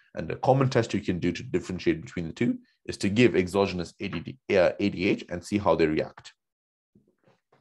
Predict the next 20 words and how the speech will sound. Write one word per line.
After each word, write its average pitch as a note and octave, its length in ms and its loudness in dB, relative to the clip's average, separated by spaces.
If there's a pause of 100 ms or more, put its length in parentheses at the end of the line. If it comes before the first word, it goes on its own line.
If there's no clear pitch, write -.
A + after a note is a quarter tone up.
(480)
So F2 240 0
if E2+ 200 -4
you, F#2 240 0
let's F#2 200 2
say, F2 160 4
were F#2+ 220 4
to F#2+ 100 -2
give F2 360 0
A F#2 120 -4
D E2 140 -4
H A2+ 300 0
and F2+ 120 -2
they E2 100 2
suddenly E2+ 580 -2 (260)
have E2+ 280 2
a D#2 400 2 (520)
resolution G2 520 2
of G#2+ 60 2
their G2+ 120 6
symptoms, - 480 -6